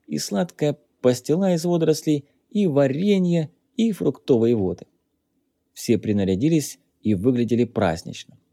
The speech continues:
Волков был избран председателем и объявил повестку дня торжественного заседания,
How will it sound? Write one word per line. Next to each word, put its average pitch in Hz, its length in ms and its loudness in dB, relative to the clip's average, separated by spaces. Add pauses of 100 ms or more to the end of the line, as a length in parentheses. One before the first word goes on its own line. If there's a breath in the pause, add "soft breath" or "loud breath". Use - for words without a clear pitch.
(680)
Волков 202 540 0 (100)
был 202 200 0
избран 170 460 -2
председателем 175 760 -2 (240 soft breath)
и - 220 -2
объявил 113 360 0
повестку 117 540 -2
дня 131 240 -2
торжественного 107 640 -2
заседания, 107 640 -2